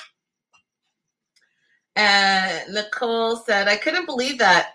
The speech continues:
Be honest so they know s-, should something go wrong." That's exactly there. We're on the same page, Nicole. Let them know what the real four one one is so that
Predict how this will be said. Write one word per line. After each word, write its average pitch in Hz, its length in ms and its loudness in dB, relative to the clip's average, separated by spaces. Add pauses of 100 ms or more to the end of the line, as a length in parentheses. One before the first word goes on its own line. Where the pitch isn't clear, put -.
Be 285 160 -2
honest 269 420 4
so 240 80 4
they 233 140 4
know 240 160 4
s-, 233 160 -4 (100)
should - 300 -2
something 240 340 -2
go 262 140 2
wrong." 311 260 6
That's 359 240 6
exactly 349 560 2 (240)
there. 247 480 2
We're 277 160 -2
on 349 160 6
the 330 100 -2
same 320 300 -4
page, 302 300 -6
Nicole. 214 500 -6 (460)
Let 302 360 0
them 403 300 4
know 247 560 4 (720)
what 269 320 4
the 262 100 6
real 254 320 4
four 359 320 -2
one 392 240 0
one 208 220 2
is 185 500 0
so 277 460 2
that 240 260 4